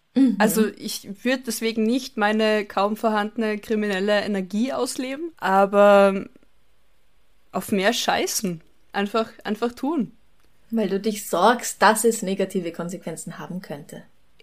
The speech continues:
Speaker 2: Genau.
Speaker 1: Und wenn du weißt, dass es nicht so ist.
Speaker 2: Dann würde ich einfach machen. Klar, man
Speaker 1: Mhm.
Speaker 2: macht sich Gedanken, so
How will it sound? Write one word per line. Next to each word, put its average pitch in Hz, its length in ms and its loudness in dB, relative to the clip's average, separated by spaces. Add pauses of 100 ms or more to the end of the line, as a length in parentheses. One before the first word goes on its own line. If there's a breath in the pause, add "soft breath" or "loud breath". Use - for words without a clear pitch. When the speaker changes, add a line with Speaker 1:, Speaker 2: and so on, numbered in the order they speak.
(180)
Speaker 2:
Genau. 339 240 6
Speaker 1:
Und 175 60 0
wenn 180 100 -2
du 175 140 -6
weißt, 185 360 4
dass 208 120 0
es 202 160 0
nicht 208 240 0
so - 80 -6
ist. 208 360 -4
Speaker 2:
Dann 196 180 0
würde 226 140 4
ich 226 140 0
einfach 240 320 -2
machen. 214 360 -2 (760 soft breath)
Klar, 226 200 6
man 220 120 6
Speaker 1:
Mhm. 196 60 0
Speaker 2:
macht - 160 -4
sich 226 180 -2
Gedanken, 208 560 -2
so 170 520 -6